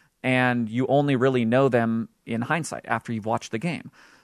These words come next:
So last night, there were some things that were predict-, predictable and some things that were not as predictable.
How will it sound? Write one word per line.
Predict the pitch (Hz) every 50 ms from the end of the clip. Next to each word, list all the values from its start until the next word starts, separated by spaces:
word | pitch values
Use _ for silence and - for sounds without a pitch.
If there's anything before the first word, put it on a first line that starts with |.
| _
So | - 175 170
last | 180 190 196 - -
night, | 170 190 180 160
there | 170
were | 160 160
some | 156 - 170 165 165
things | - 165 160 165 143
that | - -
were | 151 139
predict-, | - - 143 135 143 135 - _ _ -
predictable | - 170 147 135 135 - - 147 170 175
and | - 135 135
some | - - 143 147 143
things | - 143 143 139 120
that | 127 - -
were | 131 131
not | 120 117 120 127 - -
as | 120 120 120 -
predictable. | - 143 123 185 185 - - - - - -